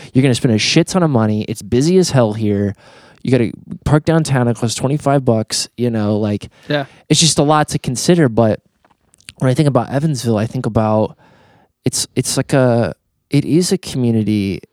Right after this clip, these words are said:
Speaker 1: of, of, um, of nice people,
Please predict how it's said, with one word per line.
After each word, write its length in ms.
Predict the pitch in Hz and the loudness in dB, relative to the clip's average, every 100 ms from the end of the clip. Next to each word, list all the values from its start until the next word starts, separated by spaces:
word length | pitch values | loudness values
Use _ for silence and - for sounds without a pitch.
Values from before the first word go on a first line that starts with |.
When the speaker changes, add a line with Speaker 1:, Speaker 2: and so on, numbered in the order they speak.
| _ | _
Speaker 1:
of, 240 | 120 113 123 - | -4 -4 -6 -6
of, 380 | 113 113 107 110 | -4 -2 -4 -4
um, 460 | 101 - - 120 - - - - _ | -2 -4 -8 -12 -16 -20 -20 -20 _
of 180 | 147 143 | -6 -4
nice 560 | 127 151 180 - - - _ _ _ | -2 -2 -2 -2 -8 -12 _ _ _
people, 520 | - 165 202 - 120 | -4 -2 0 0 0